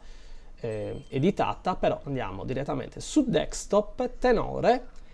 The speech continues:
e questa è l'immagine. Alcuni secondi dopo, guardate ragazzi che figata, viene rimosso completamente lo sfondo dietro, quindi il panorama.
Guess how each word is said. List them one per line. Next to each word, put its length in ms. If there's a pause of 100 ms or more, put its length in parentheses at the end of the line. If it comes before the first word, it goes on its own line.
(140)
e 100
questa 280
è 20
l'immagine. 460
Alcuni 400
secondi 640
dopo, 320
guardate 640
ragazzi 480
che 140
figata, 560 (300)
viene 560
rimosso 720
completamente 760
lo 140
sfondo 380
dietro, 340
quindi 440
il 320
panorama. 720